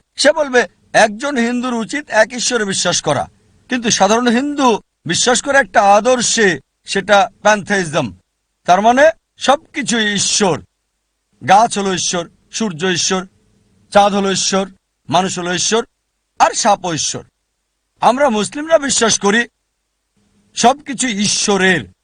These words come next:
ঈশ্বর নামের সাথে এর শব্দ যোগ করি। সবকিছু ঈশ্বরের, গাছ ঈশ্বরের, সূর্য ঈশ্বরের, চাঁদ ঈশ্বরের, মানুষ ঈশ্বরের, পাশাপাশি সাপও হলো ঈশ্বরের।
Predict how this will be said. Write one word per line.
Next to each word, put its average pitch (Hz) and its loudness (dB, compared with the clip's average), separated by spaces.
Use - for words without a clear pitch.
ঈশ্বর 285 2
নামের 208 2
সাথে 214 2
এর 214 0
শব্দ 262 -2
যোগ 180 -4
করি। 147 -6
সবকিছু 294 0
ঈশ্বরের, 208 2
গাছ 175 4
ঈশ্বরের, 170 -4
সূর্য 175 -2
ঈশ্বরের, 180 0
চাঁদ 170 4
ঈশ্বরের, 170 -4
মানুষ 160 0
ঈশ্বরের, 175 -2
পাশাপাশি 208 0
সাপও 262 4
হলো 226 2
ঈশ্বরের। 170 -4